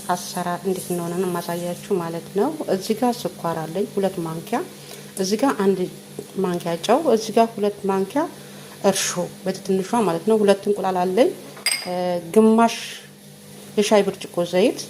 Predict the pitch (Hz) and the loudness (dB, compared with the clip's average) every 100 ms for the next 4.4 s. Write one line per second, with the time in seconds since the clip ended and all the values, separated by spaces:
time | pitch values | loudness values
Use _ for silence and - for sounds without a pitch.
0 | - 190 196 196 196 202 247 - 233 226 | -10 -4 2 4 4 4 2 0 2 2
1 | 175 185 - 175 175 165 180 196 - 240 | 2 -4 -2 0 -2 0 -4 -4 2 6
2 | 403 427 - - - 220 233 - - 208 | 6 6 -6 -12 -2 2 2 2 -10 -8
3 | 247 359 220 185 175 - 170 160 202 277 | 2 6 6 6 -2 -2 -4 0 2 4
4 | 175 160 165 | 2 -2 -8